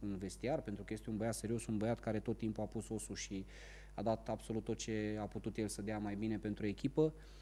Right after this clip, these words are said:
Și, legat de poziția lui, e important că poate evolua, uh, pe mai multe posturi.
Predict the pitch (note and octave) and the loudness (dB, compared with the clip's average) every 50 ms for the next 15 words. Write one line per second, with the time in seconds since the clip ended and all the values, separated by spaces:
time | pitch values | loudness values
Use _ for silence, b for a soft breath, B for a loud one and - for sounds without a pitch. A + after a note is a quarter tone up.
0 | B B B B B - - - - D#3+ F3+ F#3+ F#3+ - - - - B2+ B2+ C#3+ | B B B B B -4 -2 2 4 6 4 4 4 0 -4 -2 0 4 6 6
1 | D3 D3 D3+ C#3 - C#3 B2 C3+ C3+ - - C3+ B2+ B2 C#3 C#3+ C#3 C3+ B2+ C3 | 6 6 6 4 4 2 4 2 2 2 2 2 2 4 4 4 4 2 2 2
2 | B2+ B2+ B2+ B2 A#2+ - B2+ A#2 A2 - B2 A#2+ A#2+ A#2 - - G#2 - A#2 A2 | 4 6 6 4 4 2 2 0 2 2 0 0 0 -2 -4 -6 -4 -2 -2 -2
3 | - - A2 G#2 G2+ G#2+ G#2 G#2 G#2+ G#2+ G#2 G#2 G2+ - - - - - G#2+ G2+ | -2 -2 -2 -2 0 0 2 2 4 4 4 2 0 -2 -4 -10 -10 -6 -2 0
4 | G2 G2 G2 G2 F#2+ F#2+ F#2+ F#2 - - G2 G2 G2 G2+ A#2+ C#3+ D3+ - F3+ D#3 | 2 2 4 4 4 2 2 0 0 0 0 0 2 4 6 6 6 6 4 2
5 | - F3+ F3+ E3 - - F3 D#3+ E3 | 4 2 2 2 4 4 2 2 2